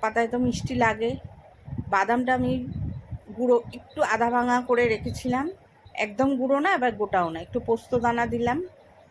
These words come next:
লাল শাকে পোস্ত দিয়ে বাদাম দিয়ে খেতে খুব ভালো লাগে। আবারও একটু ঢাকা দিয়ে দেবো, এরমভাবে নাড়াচাড়া করে ঢাকা দিতে, দিয়ে দিয়ে মজে যাবে শাকটা একদম। কইটুকু হয়ে গেছে দেখছো,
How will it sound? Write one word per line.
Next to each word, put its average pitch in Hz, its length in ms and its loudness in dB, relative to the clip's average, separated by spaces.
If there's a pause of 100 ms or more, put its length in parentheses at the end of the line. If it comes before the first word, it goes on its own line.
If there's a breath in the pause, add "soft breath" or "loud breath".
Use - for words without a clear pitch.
(400)
লাল 214 220 2
শাকে 254 260 -2
পোস্ত 233 340 0
দিয়ে 240 300 0
বাদাম 208 440 0
দিয়ে 240 160 0
খেতে 233 200 0 (120)
খুব 233 180 -6
ভালো 214 280 0
লাগে। 220 280 0 (3250)
আবারও 240 300 2
একটু 269 220 -4
ঢাকা 226 300 0
দিয়ে 233 260 2
দেবো, 233 240 0 (760)
এরমভাবে 240 440 2
নাড়াচাড়া 220 500 0
করে 226 260 0
ঢাকা 208 240 -4
দিতে, 214 280 -6 (200)
দিয়ে 214 200 -6
দিয়ে 220 280 -2 (520)
মজে 220 300 0
যাবে 226 260 4
শাকটা 220 420 -4
একদম। 214 340 -2 (1800)
কইটুকু 247 440 0
হয়ে 220 260 -2
গেছে 220 240 0
দেখছো, 220 440 -4